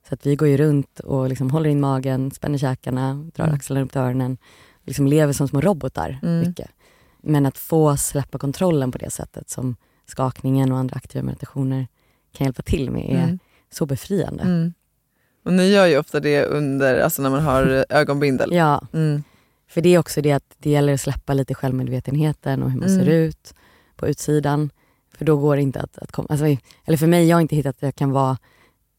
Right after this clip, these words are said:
Speaker 1: bry mig om hur jag ser ut på utsidan och samtidigt känna insidan. Det är
Speaker 2: Nej,
Speaker 1: mycket,
Speaker 2: det är
Speaker 1: mycket svårare.
Speaker 2: jättesvårt. Det är jättesvårt.
Speaker 1: Utan man måste nästan, ja, med hjälp av en ögonbindel eller stänga in sig själv i ett rum,
Speaker 2: Mm.
Speaker 1: släppa det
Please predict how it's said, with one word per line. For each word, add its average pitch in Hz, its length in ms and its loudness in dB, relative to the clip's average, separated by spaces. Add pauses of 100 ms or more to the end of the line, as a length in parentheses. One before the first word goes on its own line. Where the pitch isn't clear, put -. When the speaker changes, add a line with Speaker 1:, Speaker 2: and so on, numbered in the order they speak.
(680)
Speaker 1:
bry 165 300 6
mig 156 100 4
om 143 80 4
hur 143 60 4
jag 131 80 0
ser 139 80 0
ut 131 100 -2
på 143 60 0
utsidan 139 300 0
och 131 80 -4
samtidigt 135 540 -2
känna 131 260 -2
insidan. 139 500 -2
Det 143 60 0
är - 20 4
Speaker 2:
Nej, 185 60 4
Speaker 1:
mycket, 180 120 4
Speaker 2:
det 170 80 2
är - 20 6
Speaker 1:
mycket 175 180 4
svårare. 151 240 4
Speaker 2:
jättesvårt. 143 460 0
Det 240 120 -6
är 160 40 0
jättesvårt. 165 360 -2
Speaker 1:
Utan 147 140 0
man 143 120 4
måste 156 360 0
nästan, 131 540 -2 (520)
ja, 135 240 -2
med 151 100 0
hjälp 151 160 0
av 143 120 0
en 135 60 2
ögonbindel 135 500 0
eller 135 100 -4
stänga 135 220 -4
in 127 80 -2
sig 123 100 -6
själv 127 240 -4
i - 20 -4
ett 123 100 -8
rum, 131 380 -2
Speaker 2:
Mm. 180 320 0 (320)
Speaker 1:
släppa - 340 -8
det 139 140 -6